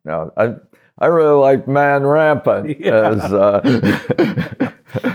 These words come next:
Speaker 1: but
Speaker 2: want Man Rampant?
Speaker 1: <laughs>
Speaker 2: Yeah.
Speaker 1: uh, uh, but, um, but, uh, uh, Daniel Patrick Moynihan, the senator from New York and the great, uh, U N ambassador, a major figure in our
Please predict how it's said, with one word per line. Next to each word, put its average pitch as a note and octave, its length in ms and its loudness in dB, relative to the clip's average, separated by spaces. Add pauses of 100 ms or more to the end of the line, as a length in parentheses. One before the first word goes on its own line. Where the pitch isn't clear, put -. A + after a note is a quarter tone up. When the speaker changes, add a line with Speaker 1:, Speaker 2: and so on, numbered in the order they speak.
(140)
Speaker 1:
but A#2+ 220 0
Speaker 2:
want F3 240 0
Man E3 280 2
Rampant? C#3+ 540 2 (160)
Speaker 1:
<laughs> - 40 -20
Speaker 2:
Yeah. C#3 280 0 (360)
Speaker 1:
uh, F#2+ 80 -4 (280)
uh, A#2 160 4
but, A#2+ 440 -2
um, G#2+ 500 2 (800)
but, A2+ 380 -2 (600)
uh, G2 340 2 (1500)
uh, G#2+ 180 2
Daniel B2+ 520 2
Patrick B2 560 0
Moynihan, G#2+ 520 2
the A2 140 0
senator G#2+ 720 0
from A2 240 -6
New A2 140 -2
York A2 480 2
and G#2+ 220 -2
the G#2 140 2
great, G#2+ 360 2 (280)
uh, G2+ 220 -4 (160)
U A#2 220 0
N A2+ 120 2
ambassador, G#2 840 0
a G#2 40 -2
major A#2+ 540 0
figure G2+ 640 -2
in F#2+ 120 -6
our F#2 360 -4